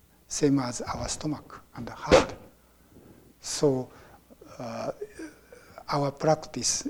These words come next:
is not stop or eliminate thinking, but we don't grasp them. Then thoughts are, uh, in a sense, uh, idling.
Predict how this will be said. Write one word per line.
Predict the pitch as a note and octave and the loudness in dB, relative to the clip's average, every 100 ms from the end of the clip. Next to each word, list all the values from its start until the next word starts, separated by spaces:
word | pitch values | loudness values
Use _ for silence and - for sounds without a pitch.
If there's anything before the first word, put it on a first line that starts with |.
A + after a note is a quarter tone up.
| - | -4
is | B2+ C#3+ | 0 4
not | C3+ D#3 - - - _ - - _ | 6 6 2 -12 -20 _ -20 -20 _
stop | - - D3 - - | -4 6 4 4 -4
or | E4+ C3+ D#3 - | 0 2 2 2
eliminate | C#3 C#3 C#3+ C#3 C#3 - - | 2 6 8 6 2 -2 -18
thinking, | - E3 D#3 - - - - _ _ _ _ - - - _ _ _ C#3 | -2 0 0 -2 -8 -14 -20 _ _ _ _ -20 -20 -20 _ _ _ -8
but | C3 - G4+ | -6 -2 0
we | C#3+ C3+ B2 | 2 2 2
don't | D#3 C#3+ - | 2 0 -2
grasp | C3 C#3 - - - | -2 -2 -2 -6 -12
them. | G#2+ F#2 - _ _ _ _ - _ - | -16 -16 -20 _ _ _ _ -20 _ -2
Then | C#3+ D3+ D3+ C#3+ - | 4 6 6 2 -2
thoughts | - - E3 E3 - - - | 2 6 8 8 6 -4 -2
are, | C#3 C#3 C3 - - - - - | 0 0 -2 -4 -16 -18 -20 -12
uh, | - - - | -10 -10 -8
in | B2+ | -6
a | B2+ | -4
sense, | C3+ C3 - | -4 -4 -4
uh, | - - B2 - - | -6 -6 -4 -2 4
idling. | D#3+ C#3+ A2 F2 | 4 4 -2 -8